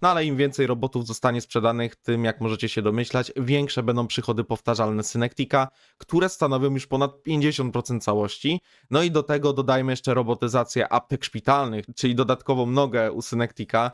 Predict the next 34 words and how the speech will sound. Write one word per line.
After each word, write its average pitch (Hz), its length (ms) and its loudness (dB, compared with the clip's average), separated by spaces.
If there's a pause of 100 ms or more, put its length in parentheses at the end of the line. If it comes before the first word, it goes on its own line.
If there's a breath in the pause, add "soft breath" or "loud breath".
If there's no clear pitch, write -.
No, 131 360 2
uważam, 123 420 2
że 117 120 2
jest 117 200 -2
to, 113 320 2
y, 104 100 -2
ogromny 117 380 0
potencjał, 123 480 0
szczególnie 120 460 -2
że 113 320 0 (200)
najzwyczajniej 123 600 0
w - 40 -8
świecie 104 240 -4
Synectic 107 440 -4
zaczyna 104 340 4
je 104 80 0
sprzedawać 131 580 0 (100)
i 160 100 -8
też 147 180 2
są 127 180 -2
to 113 100 0
kwoty 110 340 -2
z 104 40 -2
rzędu 104 320 0
na 101 100 0
przykład - 280 -4
piętnastu 104 480 -4
milionów. 104 500 0
No, 95 300 -4
jest 107 260 0
to 107 80 0
naprawdę 98 400 0
fajna 98 460 0
informacja. 113 680 0